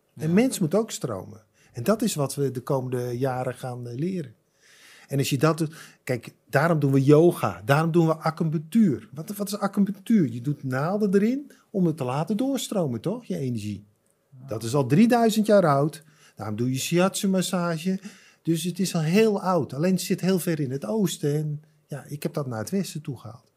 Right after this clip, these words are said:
Speaker 2: Ja, want u zegt eigenlijk, ik wil de Oosterse wijsheden integrere-, integreren in, in
Speaker 1: Ja,
Speaker 2: het Westen
Speaker 1: eh,
Speaker 2: een beetje?
Speaker 1: nou, niet integreren, maar gewoon toevoegen.
Speaker 2: Toevoegen,
Speaker 1: Ik denk
Speaker 2: ja.
Speaker 1: dat we aan het westen heel veel, hè, als je naar N L P kijkt, heel veel kennis hebben, heel veel wetenschap.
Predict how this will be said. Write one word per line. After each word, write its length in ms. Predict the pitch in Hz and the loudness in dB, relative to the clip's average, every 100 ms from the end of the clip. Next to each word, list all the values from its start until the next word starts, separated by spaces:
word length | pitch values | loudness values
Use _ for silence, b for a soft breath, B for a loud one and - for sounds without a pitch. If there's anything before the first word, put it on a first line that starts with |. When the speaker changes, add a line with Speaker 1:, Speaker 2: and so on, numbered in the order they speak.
| _ - | _ -6
Speaker 2:
Ja, 200 | 120 110 | -4 -4
want 180 | 117 | -6
u 120 | 139 135 | -8 -4
zegt 220 | 131 123 | -4 0
eigenlijk, 320 | 123 123 120 | -2 -2 -8
ik 140 | 123 | -12
wil 180 | 127 120 | -10 -8
de 120 | 113 | -6
Oosterse 500 | - 131 - 127 120 | -4 -4 -6 -10 -8
wijsheden 720 | 104 104 120 123 110 117 113 | -2 -2 -2 -4 -4 -4 -8
integrere-, 640 | 131 127 - 110 - 131 - | -10 -12 -12 -12 -12 -14 -14
integreren 640 | 127 123 120 135 139 143 123 | -16 -16 -14 -10 -10 -10 -12
in, 380 | 131 127 127 - | -14 -16 -20 -10
in 80 | 160 | -8
Speaker 1:
Ja, 140 | 139 | -6
Speaker 2:
het 80 | 123 | -4
Westen 320 | 135 147 139 | -4 -4 -8
Speaker 1:
eh, 60 | 160 | -10
Speaker 2:
een 80 | |
beetje? 440 | 151 156 160 - - | -10 -12 -12 -14 -10
Speaker 1:
nou, 120 | 156 | -6
niet 220 | 151 139 143 | -2 -2 -2
integreren, 600 | 143 139 - 170 156 143 | -2 -2 2 2 2 0
maar 100 | 139 | -4
gewoon 220 | 135 120 | -6 -2
toevoegen. 520 | 240 196 160 113 - - | 2 2 0 -6 -14 -18
Speaker 2:
Toevoegen, 500 | - 131 - 101 - | -12 -12 -10 -16 -12
Speaker 1:
Ik 60 | 98 | -4
denk 140 | 135 | -2
Speaker 2:
ja. 60 | 117 | -2
Speaker 1:
dat 100 | 123 | -2
we 60 | |
aan 80 | 123 | -4
het 80 | 113 | -2
westen 320 | 143 - 123 | 0 0 0
heel 300 | 123 160 165 | 4 6 4
veel, 460 | - 131 127 127 123 B B B B B | 2 -2 -4 -6 -10 B B B B B
hè, 220 | - 147 | -8 -8
als 120 | 156 113 | -8 -10
je 60 | |
naar 160 | 101 107 | -10 -10
N 140 | 113 107 | -10 -10
L 120 | 104 | -10
P 60 | - 113 104 | -10 -8 -8
kijkt, 220 | 113 110 | -8 -10
heel 320 | 104 165 160 | -4 -2 -2
veel 140 | 110 127 | -4 -8
kennis 380 | - 131 120 110 | -2 0 0 -2
hebben, 280 | 117 117 117 | -4 -4 -2
heel 220 | 135 160 | 0 0
veel 580 | - 139 127 127 123 127 | -2 -6 -6 -6 -8 -8
wetenschap. 640 | 110 170 160 - - 156 | -6 -6 -6 -10 -10 -12